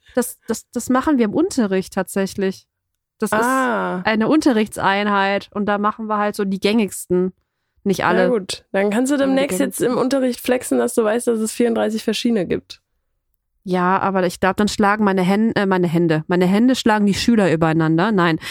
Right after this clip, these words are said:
Speaker 1: <laughs> meine Schüler schlagen die Hände über, äh, überm Kopf zusammen, weil die dann alle auswendig lernen müssen.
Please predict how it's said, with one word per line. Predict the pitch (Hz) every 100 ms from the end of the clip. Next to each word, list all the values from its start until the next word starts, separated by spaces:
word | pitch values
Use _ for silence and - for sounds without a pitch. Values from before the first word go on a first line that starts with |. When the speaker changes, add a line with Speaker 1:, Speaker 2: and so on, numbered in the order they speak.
| -
Speaker 1:
<laughs> | - 508 440
meine | 233 180 240
Schüler | - 254 254
schlagen | 233 226 247
die | 233
Hände | 247 240 208
über, | 208 202 196 190 190 190
äh, | 190
überm | 196
Kopf | - 190
zusammen, | - 214 214 233 - - - _ -
weil | 208
die | 196
dann | 202 196
alle | 202 175
auswendig | 226 - 208 190 -
lernen | 185 190
müssen. | 180 180 - 180